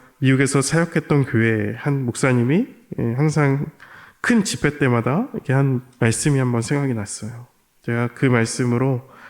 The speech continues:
오늘 말씀을 좀 마칠게요. 예. 항상 어떻게 하셨냐면, 예, 그 집회 때마다 나의 믿음을 제단 삼아 제물처럼 나의 삶을 올려드릴 수 있는,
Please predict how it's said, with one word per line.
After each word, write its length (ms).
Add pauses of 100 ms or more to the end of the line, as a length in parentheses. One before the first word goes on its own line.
(140)
오늘 180
말씀을 400
좀 160
마칠게요. 680 (680)
예. 200 (1080)
항상 340
어떻게 300
하셨냐면, 560 (180)
예, 300
그 100
집회 280
때마다 500 (260)
나의 340
믿음을 360
제단 360
삼아 500 (380)
제물처럼 920
나의 280
삶을 580 (320)
올려드릴 600
수 200
있는, 440